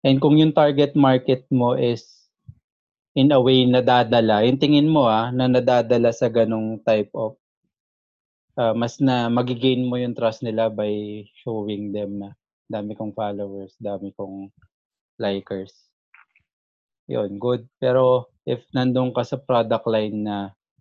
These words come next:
mas gusto nila yung exclusivity, like, halimbawa, luxury items or yung mga, ah, designer items. So, case-to-case basis din yan.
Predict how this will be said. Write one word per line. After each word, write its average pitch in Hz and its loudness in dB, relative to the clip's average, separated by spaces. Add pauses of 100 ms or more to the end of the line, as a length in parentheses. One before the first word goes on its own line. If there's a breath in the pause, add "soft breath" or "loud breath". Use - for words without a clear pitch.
(140)
mas 120 -10
gusto 127 -4
nila 113 0
yung 110 -2
exclusivity, 110 -10 (680)
like, 110 -2
halimbawa, 107 0
luxury 104 -4
items 104 -8 (640)
or 107 0
yung 101 -4
mga, 98 -8 (1600)
ah, 104 -8
designer 104 -4
items. 98 -8 (2000)
So, 110 -2
case-to-case 131 0
basis 113 -2
din 101 -2
yan. 90 -8